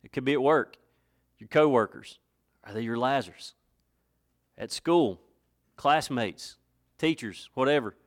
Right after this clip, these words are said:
Are they your Lazarus? Who are you neglecting? Who have you deprived of love? Who have you deprived of grace? Who have you deprived of the mercy that they needed? Who is your Lazarus?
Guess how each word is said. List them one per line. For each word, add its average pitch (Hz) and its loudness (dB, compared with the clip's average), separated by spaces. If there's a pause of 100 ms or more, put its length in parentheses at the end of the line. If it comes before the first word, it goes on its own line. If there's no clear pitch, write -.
(960)
Are 113 -2
they 135 6
your 139 2
Lazarus? 120 -2 (640)
Who 220 6
are 220 10
you 185 0
neglecting? 135 2
Who 175 2
have 190 6
you 180 -6
deprived 143 4 (320)
of 135 2
love? 120 6
Who 214 6
have 208 10
you 202 -2
deprived 160 6 (260)
of 131 2
grace? 139 4 (220)
Who 208 10
have 185 8
you 254 8
deprived 135 4 (540)
of 147 2
the 143 2
mercy 190 8
that 151 -2
they 175 6
needed? 170 0 (1080)
Who 247 6
is 226 4
your 202 6
Lazarus? 160 4